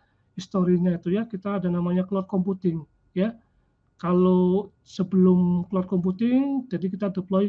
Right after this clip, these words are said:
on premise, ya, itu ada isu dengan masalah server, infrastrukturnya, dan sebagainya.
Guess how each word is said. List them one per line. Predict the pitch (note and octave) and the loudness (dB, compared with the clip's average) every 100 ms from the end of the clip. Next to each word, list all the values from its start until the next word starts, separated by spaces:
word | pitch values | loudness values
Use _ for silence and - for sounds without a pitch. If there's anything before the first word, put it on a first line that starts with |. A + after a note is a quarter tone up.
| G3+ | 0
on | F#3 | -2
premise, | F#3 G3 G#3+ F#3+ | 2 2 2 2
ya, | G3 A#3 | -2 -2
itu | G#3+ A#3+ | -6 -4
ada | G#3 - | -6 -4
isu | G3 A#3+ A3 - | -4 -2 -4 0
dengan | E3+ F3 G#3 A#3 A#3 A#3 _ _ - | 2 4 4 4 4 0 _ _ -2
masalah | F3+ F3+ F3+ F3+ F#3+ F#3 F#3 F#3 F#3 _ _ _ | 0 0 0 0 2 2 2 0 -2 _ _ _
server, | _ - F#3+ F#3 A3 G3+ G3 G#3 | _ -4 -2 0 2 2 2 -2
infrastrukturnya, | A#3 F#3+ F#3 F3+ - F#3+ G#3+ G3 F3 G3 G3 | -6 -4 -4 -4 -4 -4 0 -2 0 0 2
dan | F3+ | 0
sebagainya. | E3+ F3+ E3+ G3 F#3 - | -2 -2 2 4 4 4